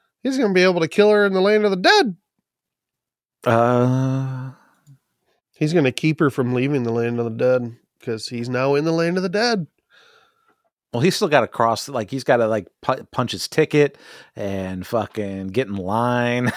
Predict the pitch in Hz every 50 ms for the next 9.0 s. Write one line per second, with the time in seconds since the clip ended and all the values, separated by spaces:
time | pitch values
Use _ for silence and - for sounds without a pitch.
0 | - - 226 160 - - - - 196 - - _ _ _ - - - _ _ _
1 | - - - 359 302 226 175 175 175 180 202 208 202 208 202 196 202 208 208 202
2 | 202 190 180 151 - 175 185 196 226 247 240 214 170 160 160 165 175 170 165 170
3 | - - 185 180 180 180 180 175 170 - 185 170 165 160 156 - - _ - 143
4 | 143 143 151 156 160 170 175 175 165 - - 170 175 - - - 180 175 170 165
5 | 143 - 170 190 247 247 - 165 113 - - _ _ _ _ _ _ _ _ _
6 | 165 143 131 123 123 139 185 214 196 - _ _ _ _ _ _ _ _ 151 170
7 | 233 240 277 220 196 175 156 151 139 131 160 202 226 208 - - _ - 135 170
8 | 165 - _ _ _ _ _ 143 151 147 - 170 170 175 - 175 165 151 139 131